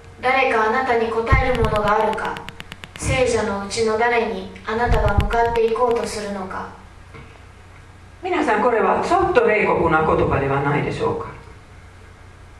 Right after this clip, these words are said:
Speaker 2: あなたを聞く神様はいない。そういう意味でこれを言いますね。そして、あ、もう、ヨブはそういうこと、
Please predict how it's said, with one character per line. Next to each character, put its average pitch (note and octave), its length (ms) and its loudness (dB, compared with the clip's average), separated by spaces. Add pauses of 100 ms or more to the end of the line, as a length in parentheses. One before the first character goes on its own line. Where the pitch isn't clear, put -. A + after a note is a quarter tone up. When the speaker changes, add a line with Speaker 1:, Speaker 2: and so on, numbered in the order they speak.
(180)
Speaker 2:
あ F#4 140 2
な D#4 200 2
た G3+ 200 4
を - 120 2
聞 - 200 0
く D3+ 340 2 (140)
神 - 280 2
様 D#3 320 2
は D3+ 320 0
い - 80 0
な A#2+ 100 2
い。 A2+ 40 0 (1900)
そ B3+ 160 2
う A#3 40 2
い G#3 60 2
う F#3 140 2
意 F3 60 2
味 D#3 140 2
で C#3+ 140 2
こ D#3+ 100 4
れ C#3+ 120 2
を - 180 0
言 D#3+ 100 -4
い C#3 40 -4
ま - 140 -4
す - 100 -10
ね。 B2 220 -6 (800)
そ - 80 -2
し A#3 220 6
て、 A3+ 280 4
あ、 - 460 -2
も A#3 460 0 (800)
う、 A#3 40 -8
ヨ F4 160 4
ブ E4 140 4
は B3 140 4
そ C4+ 160 2
う C4+ 60 2
い - 20 2
う B3+ 100 2
こ D#4 100 4
と、 F4+ 180 2